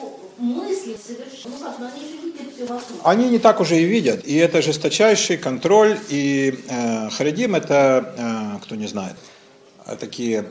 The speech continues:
Speaker 2: очень ортодоксальные евреи, живущие, ну, практически по средневековым законам, одевающиеся так,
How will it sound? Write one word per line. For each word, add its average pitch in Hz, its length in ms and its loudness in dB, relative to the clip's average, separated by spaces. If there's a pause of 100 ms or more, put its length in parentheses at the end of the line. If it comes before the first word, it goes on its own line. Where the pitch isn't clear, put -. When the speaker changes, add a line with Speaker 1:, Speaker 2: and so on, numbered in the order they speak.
Speaker 2:
очень 151 360 0
ортодоксальные 113 920 -2
евреи, 190 420 4
живущие, 131 880 0
ну, 117 160 -6
практически 117 720 -6
по 117 380 -2 (100)
средневековым 107 840 -6
законам, 156 480 -6 (120)
одевающиеся 123 920 0
так, 101 380 -6